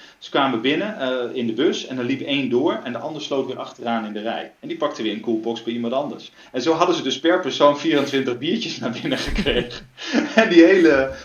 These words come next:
eh, dat hele gangpad van die bus stond helemaal vol met, eh, met koelboxen.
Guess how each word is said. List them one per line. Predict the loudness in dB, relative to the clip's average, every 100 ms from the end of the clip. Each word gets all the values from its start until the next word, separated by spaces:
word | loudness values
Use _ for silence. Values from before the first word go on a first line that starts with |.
| -8
eh, | -2 0
dat | 0
hele | 2 2 0
gangpad | 0 -2 0 -2 -2
van | -4 -4
die | -6
bus | 0 2 2 -2 -10 -14 _ _ _
stond | -12 -8 -8
helemaal | -6 0 0 0 -2 -4
vol | -4 -6
met, | -4 -6 -10 -10
eh, | -6 -6 -6
met | -8
koelboxen. | -4 -4 -4 -8 -10